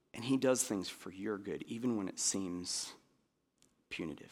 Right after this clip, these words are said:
even when it seems like it's disciplinary, because he has a premise that he wants you to learn, but he also has a promise.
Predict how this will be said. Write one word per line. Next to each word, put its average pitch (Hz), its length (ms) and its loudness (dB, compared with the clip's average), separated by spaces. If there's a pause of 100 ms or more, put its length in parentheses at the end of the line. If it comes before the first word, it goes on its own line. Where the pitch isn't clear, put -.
even 180 300 12
when 165 100 12
it 160 100 6
seems 151 420 8
like 139 160 0
it's 113 160 -4
disciplinary, 101 720 -2
because 101 340 -2
he 135 100 2
has 139 160 6
a 123 60 -4 (640)
premise - 600 2 (520)
that 104 60 -2
he 104 40 2
wants 127 220 4
you 110 80 2
to 104 40 0
learn, 107 260 2
but 90 80 -4
he 92 80 2
also 123 220 2
has 90 100 -4
a 85 40 -8
promise. - 720 -2